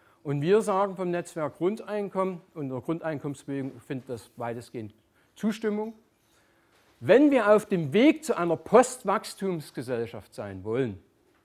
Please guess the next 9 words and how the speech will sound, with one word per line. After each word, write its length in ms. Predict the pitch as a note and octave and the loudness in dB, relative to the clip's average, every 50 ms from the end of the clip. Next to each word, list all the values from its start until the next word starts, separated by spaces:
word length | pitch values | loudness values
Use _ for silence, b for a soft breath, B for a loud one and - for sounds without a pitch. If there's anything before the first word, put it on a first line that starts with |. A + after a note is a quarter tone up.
| _ _ _ _ _ b b b b b b b b b | _ _ _ _ _ b b b b b b b b b
dann 180 | b D#3 D#3 D#3+ | b 0 0 2
muss 180 | F3 A#3 G#3+ - | 2 0 0 0
dieser 240 | A#3+ G3+ G#3+ G#3 F#3 | 0 2 2 6 8
Weg 240 | G3 G3 G3 G3 - | 8 8 8 6 4
demokratisch 800 | G3 F#3 F3+ F3 - - - D3+ D#3+ D#3+ F3+ G#3+ - A3 - - | 4 6 6 2 0 -2 -2 0 2 2 2 2 0 -2 -6 -6
entschieden 460 | F#3 E3 D3+ - - F3 D#3 C#3+ D3 | -6 -6 -6 -6 -6 -6 -6 -6 -6
und 120 | C3 C3+ - | -8 -8 -8
bestimmt 480 | A#2+ - - - C3+ A#2 A2 G#2 - | -10 -14 -12 -10 -10 -8 -10 -10 -12
werden, 300 | A2+ G2+ F2+ F2 F#2 F2+ | -12 -12 -12 -12 -14 -18